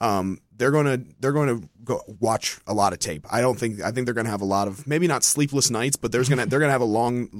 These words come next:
a bunch of long nights in that tape room watching this game specifically to see where they can attack, especially maybe on special teams, since that has been a weak point. Um, adding a lot of pressure to Pat Kehoe,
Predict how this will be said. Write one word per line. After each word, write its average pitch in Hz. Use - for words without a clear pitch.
a -
bunch 139
of 147
long 120
nights 110
in 104
that 95
tape 98
room 120
watching 101
this 104
game 98
specifically 127
to 107
see 113
where 104
they 98
can 98
attack, 104
especially 90
maybe 80
on 85
special 95
teams, 143
since -
that 95
has 90
been 98
a 104
weak 104
point. 143
Um, 76
adding 101
a 104
lot 98
of 90
pressure 107
to 117
Pat 104
Kehoe, 131